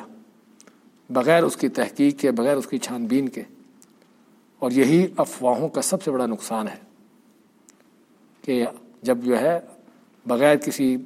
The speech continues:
تحقیق کے، بغیر کسی چھان بین کے باتوں کو آگے سن کر پھیلانا شروع کر دیا جاتا ہے، تو اس کے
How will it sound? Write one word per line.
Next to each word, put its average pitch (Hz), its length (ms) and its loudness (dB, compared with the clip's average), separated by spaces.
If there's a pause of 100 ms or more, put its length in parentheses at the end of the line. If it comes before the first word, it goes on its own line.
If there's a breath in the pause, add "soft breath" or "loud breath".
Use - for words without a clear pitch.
(180)
تحقیق 151 540 2
کے، 143 120 2
بغیر 123 300 2
کسی 127 280 -4
چھان 120 260 -4
بین 165 240 2
کے 151 140 -2
باتوں 123 360 -2
کو 131 140 -4
آگے 120 300 0 (480 soft breath)
سن 160 200 -4
کر 143 120 2
پھیلانا 131 400 -2
شروع 143 200 -4
کر 135 160 0
دیا 117 120 0
جاتا 117 380 0
ہے، 165 60 -10
تو - 100 -10
اس 156 100 -8
کے 170 200 -6